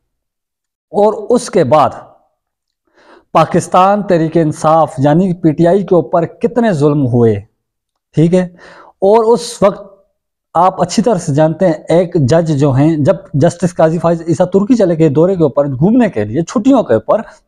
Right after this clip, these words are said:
आ-, आवाम के टैक्स के पैसे के ऊपर, मैं सीधी तरह आपको बताता हूँ। तो ये घूमने चले गए तुर्की, तो पीछे एक्टिंग जो चीफ जस्टिस थे, जस्टिस तारिक मसूद, तो उन्होंने, याद है आपको,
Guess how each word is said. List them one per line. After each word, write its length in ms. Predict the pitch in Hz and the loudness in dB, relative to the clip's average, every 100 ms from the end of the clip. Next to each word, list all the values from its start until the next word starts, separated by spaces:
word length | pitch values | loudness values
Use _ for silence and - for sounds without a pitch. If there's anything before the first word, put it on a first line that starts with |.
| - | -4
आ-, 60 | 233 | -2
आवाम 320 | 233 233 285 | 0 2 0
के 100 | 214 | 0
टैक्स 300 | 175 277 - | -2 -2 -2
के 100 | - 127 | -6 0
पैसे 320 | 127 - 127 | 0 0 -2
के 120 | 117 | -2
ऊपर, 200 | 110 135 | 0 0
मैं 120 | 165 | 0
सीधी 240 | 175 220 165 | 0 -2 0
तरह 200 | 151 131 | 2 2
आपको 240 | 131 117 | 0 -4
बताता 320 | 123 123 127 | -2 -2 0
हूँ। 140 | 143 143 - - _ _ - | 0 -2 -12 -20 _ _ -2
तो 40 | 190 | 2
ये 120 | 208 | 2
घूमने 300 | 170 214 240 | 2 2 0
चले 220 | 220 196 | 0 0
गए 120 | 185 | 0
तुर्की, 360 | 180 226 226 233 208 _ _ _ _ _ _ _ _ | 0 0 2 0 0 _ _ _ _ _ _ _ _
तो 60 | 147 | -6
पीछे 360 | - 220 170 214 - | -2 -2 0 -2 0
एक्टिंग 360 | 185 180 247 220 | -2 0 0 2
जो 100 | 170 | 0
चीफ 420 | 165 - - 226 160 | -2 -6 -2 0 2
जस्टिस 440 | 175 185 180 175 | 0 0 -2 0
थे, 100 | 160 160 135 | -2 -2 -2
जस्टिस 400 | 165 - 196 - | -2 0 -4 -2
तारिक 300 | - 170 175 | 0 0 0
मसूद, 360 | 165 131 175 175 | -2 0 0 0
तो 480 | - - - - 233 | -6 -20 -20 -6 0
उन्होंने, 500 | 269 240 208 202 196 | 2 2 2 0 2
याद 240 | 170 233 | 2 4
है 60 | 269 | 4
आपको, 360 | 226 - 165 | 2 0 -2